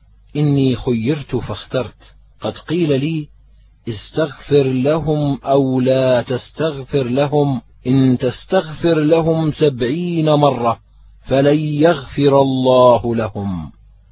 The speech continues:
لو أعلم أني لو زدت على السبعين غفر له لزدت.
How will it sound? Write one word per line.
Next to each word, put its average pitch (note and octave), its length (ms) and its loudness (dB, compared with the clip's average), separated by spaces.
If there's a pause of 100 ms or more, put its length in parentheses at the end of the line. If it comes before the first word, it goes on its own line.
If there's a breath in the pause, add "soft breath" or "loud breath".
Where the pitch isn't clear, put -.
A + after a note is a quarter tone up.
(220)
لو A#2 280 -2
أعلم D#3 380 0
أني C#3+ 580 0 (140)
لو A#2+ 240 -2
زدت C#3 320 -4
على B2+ 260 2
السبعين C#3 760 -4 (520)
غفر B2+ 480 0
له C3+ 360 0
لزدت. A#2 560 -4